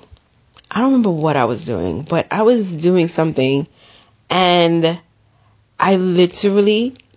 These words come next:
was just, like, in pain and I couldn't figure out why. Like, I didn't do anything the day before. I hadn't fallen. I hadn't hit myself.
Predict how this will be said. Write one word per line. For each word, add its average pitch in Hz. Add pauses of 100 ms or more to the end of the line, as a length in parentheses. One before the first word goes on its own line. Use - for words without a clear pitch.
(920)
was 175
just, 190
like, 202
in 175
pain 202 (400)
and 196
I 220
couldn't 247
figure 233
out 226
why. 208 (480)
Like, 156
I 180
didn't 165
do 185
anything 202
the 196
day 185
before. 175 (560)
I 175
hadn't 151 (200)
fallen. 202
I 143
hadn't 156 (240)
hit 262
myself. 180